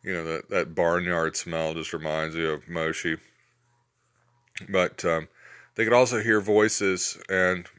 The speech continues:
just kind of guttural grunts and things like that. But, um,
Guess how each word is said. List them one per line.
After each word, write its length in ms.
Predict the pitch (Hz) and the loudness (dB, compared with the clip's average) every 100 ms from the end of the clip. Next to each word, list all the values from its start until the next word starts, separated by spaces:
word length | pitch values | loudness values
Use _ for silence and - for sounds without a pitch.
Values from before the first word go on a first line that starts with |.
| _ _ _ _ _ _ _ _ _ _ | _ _ _ _ _ _ _ _ _ _
just 160 | - - | -10 -2
kind 160 | 117 95 | 0 0
of 180 | 87 | -2
guttural 460 | 80 92 95 92 87 | 4 4 6 4 2
grunts 600 | 80 95 90 90 - - | 0 0 2 2 -2 -8
and 140 | 85 82 | -10 -8
things 240 | 95 90 | -8 -4
like 220 | 90 85 | -4 -2
that. 380 | 101 98 92 87 | 0 2 2 0
But, 200 | 82 - _ - - - - - _ _ _ _ - | -2 -6 _ -20 -20 -20 -18 -18 _ _ _ _ -6
um, 340 | 95 92 87 | -2 -2 -4